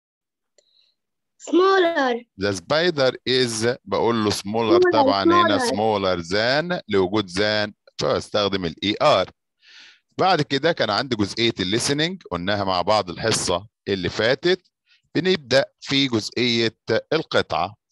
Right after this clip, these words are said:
Speaker 2: مديني القطعة اللي قريناها واخدناها عن الكاملز، بقول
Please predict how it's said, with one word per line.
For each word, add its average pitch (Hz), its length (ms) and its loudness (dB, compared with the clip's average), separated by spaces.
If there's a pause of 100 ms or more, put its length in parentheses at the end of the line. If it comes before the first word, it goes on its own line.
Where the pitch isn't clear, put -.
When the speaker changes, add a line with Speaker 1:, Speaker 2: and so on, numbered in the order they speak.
(720)
Speaker 2:
مديني 170 440 0
القطعة 151 300 -2
اللي 104 440 0
قريناها 110 480 2
واخدناها 101 500 -2
عن 98 220 0
الكاملز، 147 600 -2
بقول 95 180 0